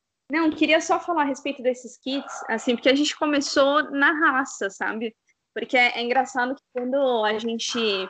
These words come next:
vê muito material sobre empreendedorismo, tem sempre uma receita de bolo, né? E uma delas é no sentido de você ter um dinheiro pra investir, de já ter um, um conhecimento, de não sei o quê, blá, blá, blá.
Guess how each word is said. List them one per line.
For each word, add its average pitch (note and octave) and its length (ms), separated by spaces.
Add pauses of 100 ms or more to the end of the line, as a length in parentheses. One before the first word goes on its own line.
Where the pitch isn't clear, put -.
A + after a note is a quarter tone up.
(560)
vê A#3 320
muito C#4 440
material C#4+ 720
sobre A3 300
empreendedorismo, A3 920
tem B3 200
sempre D#4+ 300
uma F4 120
receita C4 520
de A3 120
bolo, G#3+ 560 (580)
né? A#3+ 260
E B3+ 140
uma C4 160
delas C4 400
é F#4 360
no F4 100
sentido E4 400
de D#4+ 120
você D#4+ 260
ter E4 100
um F4 100
dinheiro D#4+ 280
pra D4+ 120
investir, C#4+ 760
de G#3+ 140
já A#3+ 120
ter B3 140
um, B3+ 280
um A#3+ 40
conhecimento, B3+ 1040
de G#3 100
não B3 120
sei C#4 180
o D4+ 80
quê, C#4 220
blá, B3 220
blá, C4 240
blá. D#4+ 80